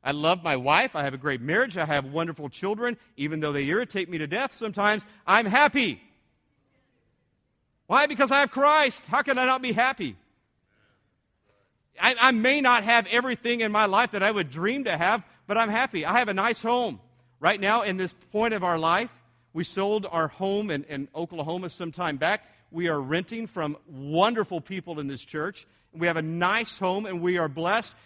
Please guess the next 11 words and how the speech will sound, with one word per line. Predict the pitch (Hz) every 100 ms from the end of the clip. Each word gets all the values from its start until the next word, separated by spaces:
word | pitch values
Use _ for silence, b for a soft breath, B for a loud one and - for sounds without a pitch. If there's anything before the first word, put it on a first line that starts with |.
| b
and | 180 190
we | 202 214
are | 214
content. | 208 180 - 247 247 - _ _
Sure, | - 240 254
I | 185
want | 208 165 196
to | 165 135 _
purchase | - 185 202 165
a | 143
home. | 160 208